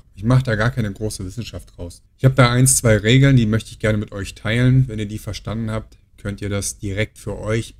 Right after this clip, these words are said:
nicht nur bei der A M C-Aktie, sondern bei jeder anderen Aktie auch anwenden. Ich möchte euch kurz vorher einmal kurz erklären, was ich für Fehler sehe,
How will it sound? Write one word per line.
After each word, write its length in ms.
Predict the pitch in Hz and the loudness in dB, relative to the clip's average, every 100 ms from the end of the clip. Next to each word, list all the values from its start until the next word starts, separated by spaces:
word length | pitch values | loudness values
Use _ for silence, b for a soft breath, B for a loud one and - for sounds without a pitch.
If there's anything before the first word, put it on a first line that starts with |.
| - | -10
nicht 260 | 113 107 | -8 -6
nur 80 | 101 | -6
bei 160 | 101 101 | -4 -6
der 140 | 101 | -8
A 100 | 101 | -10
M 80 | 92 | -10
C-Aktie, 540 | - 127 120 - 117 | -6 -4 -4 -8 -10
sondern 260 | 101 101 98 | -8 -6 -6
bei 80 | 92 | -6
jeder 340 | 92 101 95 | -6 -6 -8
anderen 280 | 98 95 90 | -10 -12 -12
Aktie 320 | 87 - 92 | -14 -14 -12
auch 180 | 90 - | -12 -14
anwenden. 540 | 90 90 85 85 85 - - _ _ - | -14 -12 -12 -14 -18 -20 -20 _ _ 0
Ich 100 | 117 | 4
möchte 260 | 139 147 | 6 6
euch 200 | 139 131 | 6 6
kurz 260 | - 156 - | 4 4 6
vorher 280 | 143 131 123 | 6 6 6
einmal 240 | 135 135 | 4 6
kurz 180 | 131 131 | 4 2
erklären, 520 | 127 123 120 131 117 | 0 2 6 8 8
was 320 | 117 - - - | 6 0 -4 -8
ich 360 | 131 - - _ | -8 -8 -14 _
für 220 | - 113 | -2 -2
Fehler 720 | - 131 143 147 147 143 127 _ | 4 6 6 6 4 2 -4 _
sehe, 800 | 135 95 101 123 139 143 143 | -8 -2 4 6 6 6 2